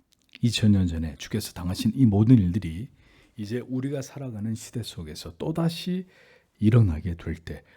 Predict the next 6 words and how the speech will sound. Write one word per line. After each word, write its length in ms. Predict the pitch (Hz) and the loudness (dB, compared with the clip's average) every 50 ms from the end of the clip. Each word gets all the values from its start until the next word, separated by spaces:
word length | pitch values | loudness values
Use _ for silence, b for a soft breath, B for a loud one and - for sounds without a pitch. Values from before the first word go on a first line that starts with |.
| b b | b b
우리의 420 | - 120 131 131 147 143 135 123 | -2 0 2 4 4 6 4 4
믿음은 500 | 104 87 98 90 101 87 78 69 67 71 - | 2 0 -2 -2 -2 -2 -2 -4 -8 -14 -14
과연 540 | - - 80 78 78 87 110 113 143 139 - | -10 -8 -6 -6 -4 -4 -2 -4 -4 -6 -4
이 120 | 139 139 127 | 0 0 0
모든 460 | 110 87 85 90 90 101 107 98 92 | 0 0 -4 -6 -4 -2 -2 -4 -4
것을 460 | 82 80 80 - - - 131 151 - | -6 -8 -10 -10 -8 -8 -8 -8 -10